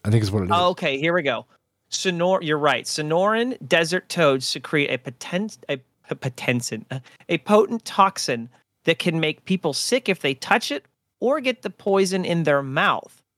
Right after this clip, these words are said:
Speaker 2: according to the National Park Service. But despite this, people have discovered that the toad's toxic secretions contain a powerful hallucinogen known as five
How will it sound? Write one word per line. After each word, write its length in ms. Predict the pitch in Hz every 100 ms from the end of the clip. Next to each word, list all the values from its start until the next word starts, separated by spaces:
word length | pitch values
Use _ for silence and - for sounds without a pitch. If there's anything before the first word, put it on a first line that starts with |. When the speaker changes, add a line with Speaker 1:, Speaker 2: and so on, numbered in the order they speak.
| _ _ 143
Speaker 2:
according 380 | - 165 160
to 60 | 160
the 80 | 151
National 360 | 131 123 -
Park 300 | 127 196 262 -
Service. 460 | 131 110 - - _ _ _ _ _ -
But 340 | 139 180 -
despite 640 | 170 156 - - 185 277 -
this, 460 | 123 123 - - _ _ _ _ _ - -
people 260 | 220 233
have 140 | 208 196
discovered 440 | 185 - 170 160
that 120 | 151 131
the 100 | 131
toad's 460 | - 170 185 -
toxic 580 | - 151 185 - 214 -
secretions 680 | - 151 - 175 - 135 -
contain 320 | 147 151 131
a 60 | 131
powerful 680 | - 160 190 285 - 294 208
hallucinogen 920 | 214 185 233 262 180 135 131 120 120 - _ -
known 260 | 165 180
as 200 | 156 135 _
five 680 | _ - 165 160 180 240